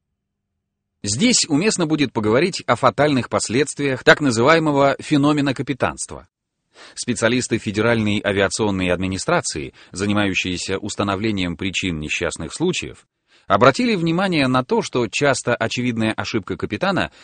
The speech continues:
не исправляется другими членами команды, что приводит к крушению. Похоже, что, несмотря на очевидную личную значимость вопросов,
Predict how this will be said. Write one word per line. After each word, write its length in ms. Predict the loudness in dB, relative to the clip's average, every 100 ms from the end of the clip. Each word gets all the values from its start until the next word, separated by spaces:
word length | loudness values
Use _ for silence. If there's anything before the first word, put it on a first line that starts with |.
| -12
не 220 | -2 0 2
исправляется 800 | 4 4 4 4 4 2 0 0
другими 420 | 0 0 0 0
членами 420 | 0 -2 -2 -4
команды, 580 | -2 0 0 2 0 0 _
что 280 | -4 4 4
приводит 460 | 4 2 0 -6 -6
к 20 |
крушению. 640 | -6 -4 -2 -4 -6 -16 _ _ _ _ _ _
Похоже, 380 | 2 4 2 2
что, 120 | 0
несмотря 600 | -2 -4 -2 0 0 -2 _ -4
на 160 | 0
очевидную 720 | 0 0 0 -2 -2 2 2
личную 520 | 2 0 -2 -2 -2 -2
значимость 520 | -2 -2 -4 -6 -4
вопросов, 500 | -2 0 0 -2